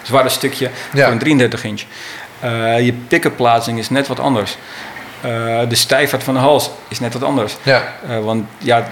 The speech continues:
Speaker 1: de sp-, spanning is veel lager, dus je, je hals hoeft niet stijver te zijn. Maar als je hem wel wat stijver maakt, dan komt weer dat, dat directheid weer terug.
Speaker 2: Mhm.
Speaker 1: Dus zo speel je gewoon met wat de klant wil en
Speaker 2: Ja.
Speaker 1: het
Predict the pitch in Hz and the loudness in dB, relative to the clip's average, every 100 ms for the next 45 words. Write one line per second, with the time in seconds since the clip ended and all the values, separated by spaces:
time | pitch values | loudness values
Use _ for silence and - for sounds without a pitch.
0 | 113 117 - 131 139 - - 185 151 123 | -8 -6 -2 2 0 0 0 2 2 0
1 | - 156 139 127 143 120 107 104 113 - | 2 2 4 4 4 2 -4 -6 -6 -4
2 | 120 - 120 113 156 - 151 151 127 - | -6 -6 -2 2 2 2 -2 0 -2 0
3 | 143 151 - 110 104 113 - 131 120 98 | 0 0 -4 -6 -6 -8 -10 -6 -4 -4
4 | - 120 117 - 120 127 185 170 135 117 | -2 -4 -6 -8 2 4 4 2 0 -2
5 | 113 - 113 117 139 127 - 139 120 139 | -2 -4 -2 0 -2 -2 2 4 6 4
6 | 135 120 - - 123 123 120 123 139 131 | 4 0 -2 -4 -4 -2 0 2 2 -2
7 | 113 120 - 143 - 139 147 135 156 120 | -2 -4 -2 -2 0 2 2 2 0 2
8 | 165 - - 175 175 151 - 139 135 131 | 2 2 2 2 4 2 4 4 4 2
9 | 123 120 - 120 123 120 127 120 120 143 | 0 -2 -6 -2 -2 0 2 2 4 0
10 | 190 - - - 143 127 120 | 0 -10 -6 2 4 4 2